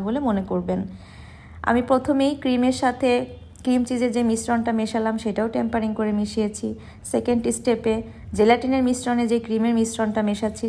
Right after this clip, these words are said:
সেটাও টেম্পারিং করে মেশাচ্ছি। হুটহাট করে, তাড়াহুড়া করে আসলে এই কাজগুলো করা যাবে না, এই স্টেপগুলো অবশ্যই আপনাদেরকে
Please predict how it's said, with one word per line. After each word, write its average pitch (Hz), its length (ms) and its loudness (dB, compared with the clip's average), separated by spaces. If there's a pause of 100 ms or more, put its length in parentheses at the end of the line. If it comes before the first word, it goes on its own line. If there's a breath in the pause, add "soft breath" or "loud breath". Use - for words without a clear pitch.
সেটাও 226 320 0
টেম্পারিং 214 420 0
করে 202 220 0
মেশাচ্ছি। 214 460 -4 (580 loud breath)
হুটহাট 254 380 4 (120)
করে, 240 140 2 (100)
তাড়াহুড়া 233 480 4
করে 254 180 0
আসলে 220 240 -4
এই - 80 -10
কাজগুলো 202 380 0 (100)
করা 202 240 2
যাবে 196 240 -2
না, 262 120 0
এই 226 100 2
স্টেপগুলো 202 460 -2
অবশ্যই 190 300 -4
আপনাদেরকে 190 360 -2